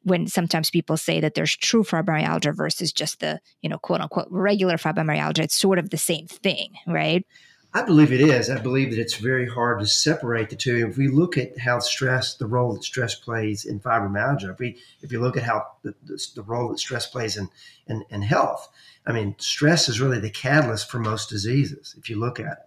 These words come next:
Speaker 2: it's the trigger for most inflammatory reactions that we have in the body, which inflammation is probably the driver of most every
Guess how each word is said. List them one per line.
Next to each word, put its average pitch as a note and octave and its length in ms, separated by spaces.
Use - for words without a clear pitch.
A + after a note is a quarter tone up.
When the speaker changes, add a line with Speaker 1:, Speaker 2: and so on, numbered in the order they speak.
Speaker 2:
it's - 240
the G#2+ 80
trigger A#2+ 340
for A2 140
most A2+ 340
inflammatory A#2+ 680
reactions A2 520
that - 120
we A2+ 100
have A2 160
in G#2 80
the F#2+ 60
body, A2 360
which G2+ 280
inflammation A#2 560
is G2 80
probably A#2 300
the G#2 80
driver A2 560
of G#2+ 60
most A2+ 360
every B2+ 380